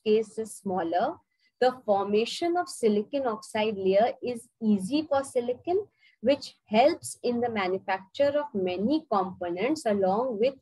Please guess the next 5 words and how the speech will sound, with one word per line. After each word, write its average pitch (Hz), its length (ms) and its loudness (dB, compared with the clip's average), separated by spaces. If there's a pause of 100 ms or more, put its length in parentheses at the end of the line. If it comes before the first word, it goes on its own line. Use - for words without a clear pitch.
integration 196 920 -2
technology. 165 840 -6 (380)
Silicon 302 680 0
is 320 180 -6
found 226 520 -2